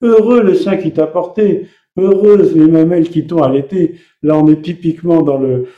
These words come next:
dans les formes de, de, d'expression juive. Et il répondit, « Heureux plutôt celui qui écoute, ceux qui écoutent la parole de Dieu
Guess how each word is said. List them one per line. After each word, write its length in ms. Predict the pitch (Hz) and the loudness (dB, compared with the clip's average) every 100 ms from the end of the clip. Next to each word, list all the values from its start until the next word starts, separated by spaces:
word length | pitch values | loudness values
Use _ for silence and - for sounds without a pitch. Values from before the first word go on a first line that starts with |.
| _ _ _ | _ _ _
dans 200 | 127 147 | -2 2
les 120 | 151 | 2
formes 580 | 147 - 160 147 139 127 | 0 0 0 2 -4 -2
de, 240 | 131 131 | -2 -2
de, 280 | 131 135 131 | -2 -4 -4
d'expression 720 | 127 143 - 147 139 156 147 | -4 -6 -4 -4 -2 -2 -2
juive. 480 | 135 185 208 139 113 - _ _ _ _ | -4 -6 -4 -4 -6 -10 _ _ _ _
Et 100 | 208 | 0
il 160 | 196 175 | 2 0
répondit, « 840 | 185 190 196 202 254 220 - - _ _ _ | 0 0 0 0 0 0 -4 -14 _ _ _
Heureux 420 | 214 208 214 247 233 | 2 2 4 0 0
plutôt 440 | 180 160 214 202 | -6 -4 0 0
celui 680 | - 175 170 180 190 160 - | 0 -2 -2 -2 -4 -6 -14
qui 220 | - 156 | -6 -2
écoute, 460 | 156 240 233 - _ | -2 -2 -4 -6 _
ceux 220 | - 220 | -10 -8
qui 200 | 220 170 | -4 -2
écoutent 360 | 160 - 240 - | -2 0 -4 0
la 100 | 156 | -2
parole 340 | 156 143 147 | 0 0 0
de 120 | 135 | -2
Dieu 400 | 123 127 135 151 | -6 -6 -8 -10